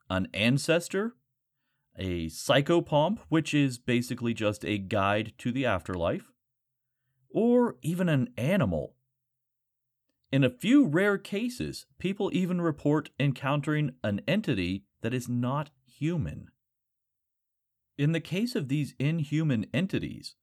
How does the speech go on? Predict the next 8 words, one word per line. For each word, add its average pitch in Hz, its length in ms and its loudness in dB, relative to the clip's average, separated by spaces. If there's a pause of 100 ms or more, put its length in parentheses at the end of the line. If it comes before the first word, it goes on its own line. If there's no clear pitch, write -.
(440)
this - 200 0
is 311 160 0
where 262 140 2
things 196 360 0
get 208 280 -2
really, 190 720 -2
really 120 580 2
interesting. 120 720 -2